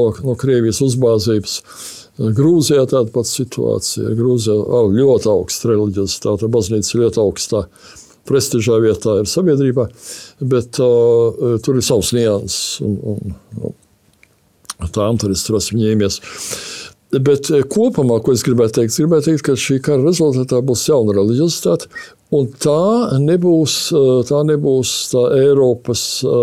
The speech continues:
ā, izpreparētā un, un, ā, ā,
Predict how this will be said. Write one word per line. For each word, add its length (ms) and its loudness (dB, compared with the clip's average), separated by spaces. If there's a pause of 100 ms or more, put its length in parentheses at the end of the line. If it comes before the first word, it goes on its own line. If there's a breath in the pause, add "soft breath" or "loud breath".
(120)
ā, 800 -6 (180)
izpreparētā 1000 0 (180)
un, 320 0
un, 480 0
ā, 100 2 (720 soft breath)
ā, 1120 0